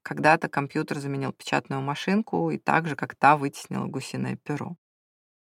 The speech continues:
Смыслы остаются за вами, но скорость и возможности производства контента растут.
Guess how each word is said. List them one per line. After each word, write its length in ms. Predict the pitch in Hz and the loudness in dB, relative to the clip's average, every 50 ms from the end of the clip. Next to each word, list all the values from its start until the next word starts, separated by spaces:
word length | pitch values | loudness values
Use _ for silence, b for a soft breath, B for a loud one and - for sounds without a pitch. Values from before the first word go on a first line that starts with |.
| _ _ - | _ _ -18
Смыслы 580 | - - - 220 254 285 - - 196 160 139 - _ _ _ _ - | -4 2 4 6 6 4 2 0 0 -2 -2 -4 _ _ _ _ -2
остаются 540 | 170 170 - - 170 175 190 202 - - 165 | -2 -2 0 2 2 2 2 0 -2 -4 -2
за 160 | 151 151 147 | 0 0 2
вами, 440 | 151 160 156 139 131 131 - - _ _ _ _ _ _ _ _ _ - | 4 4 2 2 2 -2 -6 -8 _ _ _ _ _ _ _ _ _ 2
но 200 | 170 175 180 175 | 4 4 4 4
скорость 680 | - - - - - 220 214 196 170 151 - - - | 2 -4 -4 2 6 6 8 6 6 2 -2 -4 -4
и 20 | |
возможности 640 | 151 147 151 160 175 190 220 240 233 226 - - - | -2 -2 0 2 2 2 2 2 0 -2 -2 -4 -8
производства 640 | 170 - - 156 156 156 160 156 151 143 - - - | -6 -2 0 0 0 -2 -2 -4 -4 -4 -4 -6 -8
контента 540 | - - 143 147 - - 143 131 123 - 127 | -4 -4 -4 -4 -4 -4 -4 -4 -4 -4 -4
растут. 560 | - 151 165 - - - - 156 135 - _ | -4 -4 -4 -6 -8 -6 -6 -6 -6 -8 _